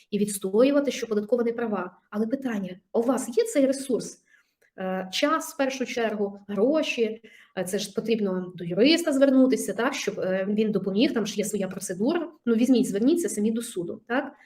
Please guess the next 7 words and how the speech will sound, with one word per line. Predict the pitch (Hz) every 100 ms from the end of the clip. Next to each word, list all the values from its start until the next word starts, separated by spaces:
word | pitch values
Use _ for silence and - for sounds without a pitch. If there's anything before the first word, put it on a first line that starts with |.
| _ -
Це | - 240 403 330 -
послуги, | 254 302 - 247
за | 202
які | 196 196 285
окремо | - - 226 349
потрібно | 226 220 269
платити. | 285 330 349 - 143